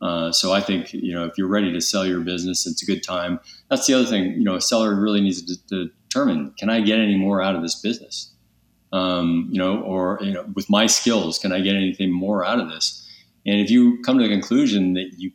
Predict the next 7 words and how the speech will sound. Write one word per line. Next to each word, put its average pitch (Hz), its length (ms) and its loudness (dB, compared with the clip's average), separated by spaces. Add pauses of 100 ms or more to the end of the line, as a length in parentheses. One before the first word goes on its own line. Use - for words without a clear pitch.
(120)
can't 117 360 2
really 104 360 0 (160)
continue 95 500 0
to 87 60 -6
grow 98 300 0
it 98 160 -4
yourself, 98 720 -4